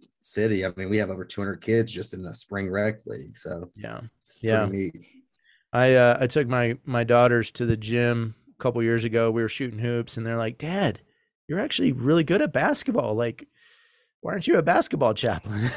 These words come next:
Speaker 2: <laughs> It's like, "Yeah, it doesn't work that way, guys."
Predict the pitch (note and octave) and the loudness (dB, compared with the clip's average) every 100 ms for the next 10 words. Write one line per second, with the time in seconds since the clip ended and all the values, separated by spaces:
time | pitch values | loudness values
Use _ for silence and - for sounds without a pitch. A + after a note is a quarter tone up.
0 | - - - - - - - - - B2 | -6 -6 -4 -4 -6 -12 -12 -12 -10 -8
1 | - A#2+ F#2+ G3 F3+ E3+ D#3+ E3 C#3+ C#3 | -6 -4 -4 -4 -4 -2 -2 0 0 0
2 | C3+ C#3 | 0 -2